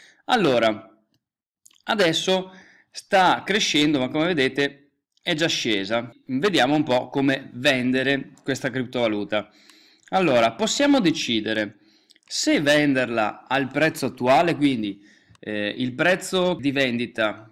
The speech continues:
che ha attualmente a noi va bene, allora in quel momento non dobbiamo fare altro che andare su Sell Game, mettiamo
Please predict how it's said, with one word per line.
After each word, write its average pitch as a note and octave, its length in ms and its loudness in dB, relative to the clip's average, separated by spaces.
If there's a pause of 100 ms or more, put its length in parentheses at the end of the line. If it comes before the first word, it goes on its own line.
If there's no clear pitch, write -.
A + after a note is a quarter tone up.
che C#3 220 -4
ha A#2 240 2
attualmente A2+ 840 -4
a C#3 100 -6
noi C#3 220 -2
va D#3 120 -2
bene, C#3 440 -2 (480)
allora C#3 500 -2
in D3+ 160 4
quel F3+ 160 0
momento E3 680 -2 (200)
non D3+ 180 2
dobbiamo D3+ 300 2
fare D3 180 2
altro C#3 320 2
che A2 440 -4 (600)
andare D3 320 4
su C3 220 -8
Sell C#3 480 2
Game, C#3 720 2 (680)
mettiamo D#3+ 1120 0